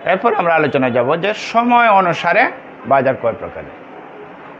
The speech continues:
অতি স্বল্পকালীন বাজার, স্বল্পকালীন বাজার, দীর্ঘকালীন, অতি দীর্ঘকালীন বাজার। একটু আলোচনা যদি আমরা করি যে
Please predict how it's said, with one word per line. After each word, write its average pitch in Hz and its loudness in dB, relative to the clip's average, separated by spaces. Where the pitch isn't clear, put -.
অতি 135 2
স্বল্পকালীন 165 2
বাজার, 208 2
স্বল্পকালীন 147 2
বাজার, 196 4
দীর্ঘকালীন, 185 2
অতি 226 4
দীর্ঘকালীন 156 2
বাজার। 85 -6
একটু - 0
আলোচনা 175 2
যদি 139 2
আমরা 123 2
করি 151 2
যে 151 0